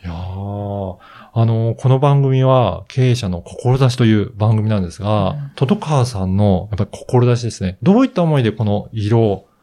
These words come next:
Speaker 1: えー、活用させていただきたいとか、その思いの部分もぜひ聞かせていただきたいんですけど、
Speaker 2: はい。
Speaker 1: どういったところがあるでしょうか？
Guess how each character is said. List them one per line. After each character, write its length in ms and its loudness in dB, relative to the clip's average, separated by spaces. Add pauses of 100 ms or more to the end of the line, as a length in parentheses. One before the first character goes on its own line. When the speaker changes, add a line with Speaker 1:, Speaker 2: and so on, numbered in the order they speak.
(140)
Speaker 1:
え 240 2
ー、 40 -2
活 280 -6
用 220 2
さ 160 -4
せ 60 -12
て 200 -8
い 60 -2
た 100 -4
だ 100 0
き 60 -16
た 100 -2
い 40 0
と 60 -4
か、 100 -10
そ 100 -4
の 180 0
思 220 4
い 40 4
の 100 2
部 100 -4
分 100 -6
も 380 -4
ぜ 80 0
ひ 180 -2
聞 160 -18
か 200 -10
せ 120 -20
て 100 -8
い 60 -6
た 120 -6
だ 100 -6
き 60 -20
た 100 -4
い 60 -4
ん 20 -4
で 80 -10
す 80 -14
け 60 -6
ど、 260 -2
Speaker 2:
は 160 -8
い。 40 2
Speaker 1:
ど 40 6
う 20 6
い 20 6
っ 20 -6
た 100 0
と 80 -4
こ 60 -4
ろ 80 0
が 160 -4
あ 20 0
る 80 0
で 80 -4
し 80 -8
ょ 80 -4
う 20 -10
か？ 240 -4